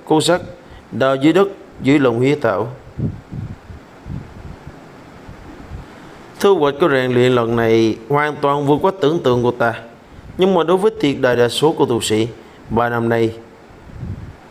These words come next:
ba hay là năm cây long huyết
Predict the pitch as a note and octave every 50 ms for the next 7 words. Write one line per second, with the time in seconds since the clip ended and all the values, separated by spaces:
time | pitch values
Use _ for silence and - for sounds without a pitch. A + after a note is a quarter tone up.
0 | - - - D#3 D#3+ E3+ E3+ E3+ E3+ E3+ E3+ D#3+ - - - - - - - -
1 | - - - - - - - - - - - - D#3+ F3+ G3 F#3+ F#3 D#3 C3+ B2+
2 | B2 B2+ B2+ B2+ A2+ - - A#2+ B2 B2 B2+ B2 B2+ C3 B2 B2 B2+ D#3 F#3 G3+